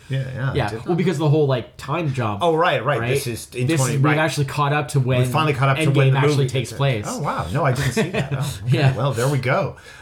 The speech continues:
Speaker 1: Uh, R I P Tony Stark.
Speaker 2: Yeah, yeah.
Speaker 1: Um, uh, and R I P us on this episode.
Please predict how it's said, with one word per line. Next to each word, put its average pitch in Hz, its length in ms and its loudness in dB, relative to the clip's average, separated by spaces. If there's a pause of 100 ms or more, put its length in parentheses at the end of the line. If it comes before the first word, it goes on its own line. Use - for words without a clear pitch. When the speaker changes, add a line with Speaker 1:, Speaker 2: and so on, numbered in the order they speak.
(180)
Speaker 1:
Uh, 123 40 0
R 113 360 2
I 147 100 2
P 147 180 0
Tony 139 220 2
Stark. 143 460 0
Speaker 2:
Yeah, 147 180 4
yeah. 139 220 6 (100)
Speaker 1:
Um, 131 640 2 (640)
uh, 113 200 0
and 117 260 -2
R 123 240 0
I 165 80 2
P 139 240 0
us 131 380 0
on 127 200 0
this 143 220 2
episode. 117 600 -6